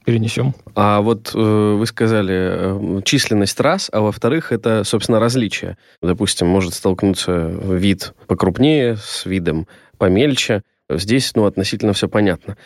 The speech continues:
Speaker 2: А если говорить там про тех же листорезов, вот вы заметили, что есть там крупные особи, которые режут, собственно, листы, есть маленькие, которые, это в прошлом эпизоде было,
Speaker 1: Да.
Speaker 2: могут оперировать даже конкретными
Speaker 1: Спорами.
Speaker 2: спорами грибов. И вот что,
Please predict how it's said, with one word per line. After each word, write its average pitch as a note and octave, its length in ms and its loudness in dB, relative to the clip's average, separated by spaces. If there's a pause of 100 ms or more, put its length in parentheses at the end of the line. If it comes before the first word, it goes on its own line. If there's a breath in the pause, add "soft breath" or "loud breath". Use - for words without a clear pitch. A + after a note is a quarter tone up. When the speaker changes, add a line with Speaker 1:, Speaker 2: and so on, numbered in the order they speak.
(160 loud breath)
Speaker 2:
А G2 120 0
если B2 320 2
говорить A2 420 0
там G2 200 0
про G2 140 0
тех A2 180 0
же G2 120 -2
листорезов, F#2+ 560 0 (360)
вот - 360 -2
вы F#2+ 180 2
заметили, G2 460 2
что E2+ 300 -2
есть G2 340 0
там D#2 160 -2
крупные F#2 400 0
особи, D2 300 -2
которые D2 380 -2
режут, F2 320 -2
собственно, - 340 -6
листы, - 300 0
есть A#2+ 280 2
маленькие, D#2 460 0
которые, D2+ 480 -2 (340 soft breath)
это - 220 -2
в - 20 -12
прошлом F2+ 300 2
эпизоде F2 300 2
было, C#2 340 0
Speaker 1:
Да. B2+ 200 0
Speaker 2:
могут G2 380 0
оперировать F#2+ 800 0
даже F2+ 300 -2
конкретными F2+ 580 0
Speaker 1:
Спорами. D2+ 40 0 (140)
Speaker 2:
спорами D3+ 320 2
грибов. B2 420 0 (300 loud breath)
И A#2 180 2
вот B2+ 300 0
что, F#2+ 400 0